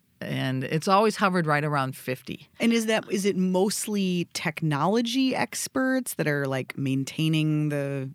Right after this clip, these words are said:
Speaker 2: the site or growing it, or, or what, what,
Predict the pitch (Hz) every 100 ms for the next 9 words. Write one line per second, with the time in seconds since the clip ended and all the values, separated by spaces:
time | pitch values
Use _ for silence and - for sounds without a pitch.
0 | - - 139 - 185 208 208 170 139 139
1 | 131 - - - 170 202 214 208 202 170
2 | 147 - 160 160 196 185